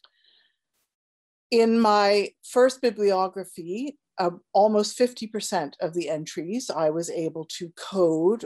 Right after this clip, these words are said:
or, or consider as, uh, autobiographical or autoethnographical voice.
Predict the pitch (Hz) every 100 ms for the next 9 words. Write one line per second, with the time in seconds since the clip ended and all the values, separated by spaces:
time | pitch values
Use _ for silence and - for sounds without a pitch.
0 | - 156 156 151 151 - - 160 156 156
1 | - 160 - 180 160 151 156 - 151 151
2 | 147 - - 151 165 156 160 151 147 143
3 | 143 143 147 139 143 _ _ - 160 -
4 | 160 147 147 147 - 147 143 127 131 120
5 | 143 147 69 - - -